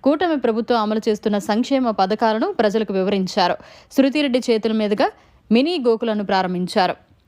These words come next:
అనంతరం ఎమ్మెల్యే సోమిరెడ్డి మీడియాతో మాట్లాడారు. విజనరీ ఉన్న నాయకుడు ముఖ్యమంత్రి చంద్రబాబు నాయుడు అని కొనియాడారు. కూటమి ప్రభుత్వం సంవత్సర పాలనలో రాష్ట్ర ప్రజల కష్ట నష్టాలు తెలుసుకునేందుకు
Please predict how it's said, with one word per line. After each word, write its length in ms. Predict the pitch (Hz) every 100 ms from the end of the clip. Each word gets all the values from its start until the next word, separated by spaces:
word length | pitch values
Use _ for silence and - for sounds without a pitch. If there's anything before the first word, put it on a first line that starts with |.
| _ -
అనంతరం 340 | 214 262 359
ఎమ్మెల్యే 400 | 294 233 254 247
సోమిరెడ్డి 500 | 233 226 220 214 208
మీడియాతో 440 | 247 220 214 196 185
మాట్లాడారు. 560 | 175 170 180 175 165 - - _ _ 202
విజనరీ 440 | 233 285 294 269
ఉన్న 200 | 226 208
నాయకుడు 420 | 196 190 196 214
ముఖ్యమంత్రి 560 | 294 220 196 226 214 196 208
చంద్రబాబు 380 | 208 226 226 220
నాయుడు 280 | 214 220 277
అని 180 | 220
కొనియాడారు. 540 | 180 180 180 175 180 - - - -
కూటమి 380 | 277 302 330 285
ప్రభుత్వం 480 | 226 214 214 240 247
సంవత్సర 380 | 240 226 240 240
పాలనలో 500 | 190 185 190 202 403 - -
రాష్ట్ర 380 | 214 233 285 330
ప్రజల 360 | 277 233 247 247
కష్ట 300 | 214 190 247
నష్టాలు 400 | 233 214 226 208
తెలుసుకునేందుకు 800 | 190 196 - 214 196 190 294